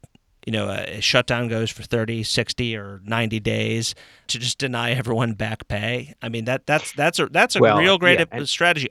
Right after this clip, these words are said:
Speaker 1: So
Speaker 2: we,
Speaker 1: I,
Speaker 2: we,
Speaker 1: I don't
Speaker 2: we,
Speaker 1: think
Speaker 2: we,
Speaker 1: anyone
Speaker 2: we should,
Speaker 1: wins
Speaker 2: yeah.
Speaker 1: in this. So
Speaker 2: We,
Speaker 1: that's
Speaker 2: we,
Speaker 1: where
Speaker 2: we
Speaker 1: I
Speaker 2: should mention
Speaker 1: disagree
Speaker 2: that it's
Speaker 1: with
Speaker 2: only a partial government shutdown, but it will include Homeland Security, which, of course, is, uh, is somewhat,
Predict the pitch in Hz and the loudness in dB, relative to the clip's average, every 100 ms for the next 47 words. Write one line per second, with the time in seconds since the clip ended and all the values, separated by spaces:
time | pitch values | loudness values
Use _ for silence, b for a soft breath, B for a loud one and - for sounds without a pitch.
0 | - - 143 160 156 147 220 262 156 151 | -6 -4 4 6 6 4 4 6 8 10
1 | 170 170 160 135 127 113 107 101 92 - | 10 10 8 8 4 2 0 -2 -6 -8
2 | - b b b - 185 196 180 170 165 | -8 b b b 6 8 10 8 8 8
3 | 156 208 160 147 143 127 120 104 92 - | 8 6 6 6 6 6 6 4 2 0
4 | 120 123 110 104 104 101 113 104 107 101 | 2 4 4 6 2 4 2 4 4 4
5 | 92 92 101 113 107 - 107 95 107 101 | 4 4 4 6 4 4 2 4 4 6
6 | 95 92 92 92 110 101 98 101 95 90 | 6 4 0 0 6 8 8 6 4 2
7 | 92 - 98 92 98 87 85 87 85 85 | -2 4 6 6 4 2 6 4 4 2
8 | - 95 90 87 | 2 4 6 4